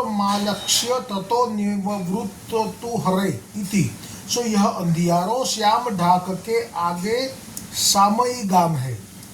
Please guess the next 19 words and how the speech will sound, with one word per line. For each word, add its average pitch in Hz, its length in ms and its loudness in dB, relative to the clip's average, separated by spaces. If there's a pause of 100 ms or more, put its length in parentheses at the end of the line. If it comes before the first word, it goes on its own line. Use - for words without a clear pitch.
(140)
सो 208 220 -2
तहाँ 190 380 4
श्याम 254 480 2
वन 185 240 4
है। 143 200 -2 (460)
सो - 280 0
महासगन 190 760 2 (520)
ताते 180 460 2
वहाँ 208 300 4 (100)
पंचाध्यायी 170 1040 2 (100)
के 494 260 2 (180)
अनुसार 175 840 4 (420)
सगरे 170 460 2 (100)
स्थल 196 380 -4 (680)
दर्शन 190 680 0 (520)
देत 196 360 0
है। 139 240 0 (560)
और 190 140 2 (200)
कालीदह 202 600 2